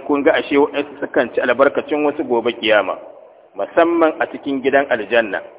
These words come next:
amma fa mu lura, ba wai asalan waɗanda za su shiga aljannan nan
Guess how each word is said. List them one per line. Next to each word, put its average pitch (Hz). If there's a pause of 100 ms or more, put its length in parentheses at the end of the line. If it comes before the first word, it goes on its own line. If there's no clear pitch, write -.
(300)
amma 131
fa 156
mu 131
lura, 101 (460)
ba 113
wai 147
asalan 170
waɗanda 156
za 151
su 151
shiga -
aljannan 147
nan 170